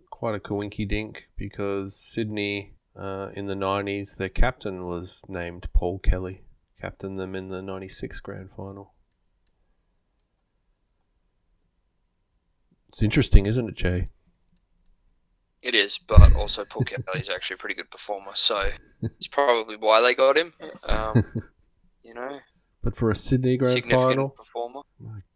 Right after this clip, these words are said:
Speaker 1: goodness.
Speaker 2: Yeah, maybe. Fuck it.
Speaker 1: Not much.
Speaker 2: Coincidence.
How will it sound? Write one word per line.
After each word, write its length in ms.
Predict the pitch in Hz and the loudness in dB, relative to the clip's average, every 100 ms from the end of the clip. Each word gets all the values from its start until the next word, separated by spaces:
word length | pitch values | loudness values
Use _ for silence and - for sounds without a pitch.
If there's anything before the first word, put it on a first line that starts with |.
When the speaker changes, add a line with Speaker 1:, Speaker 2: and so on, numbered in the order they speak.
| _ | _
Speaker 1:
goodness. 380 | 120 120 110 92 | -6 -6 -6 -4
Speaker 2:
Yeah, 400 | 170 170 170 165 _ - - | 2 4 4 -2 _ -20 -8
maybe. 440 | 170 156 139 143 - _ _ _ _ - - | -6 -6 -8 -18 -20 _ _ _ _ -8 -2
Fuck 200 | 113 - | -2 -2
it. 100 | - | -10
Speaker 1:
Not 1040 | _ _ _ _ _ _ _ _ - 131 | _ _ _ _ _ _ _ _ -6 -2
much. 60 | 123 | 0
Speaker 2:
Coincidence. 600 | - 117 117 - - | 0 -2 -2 -4 -8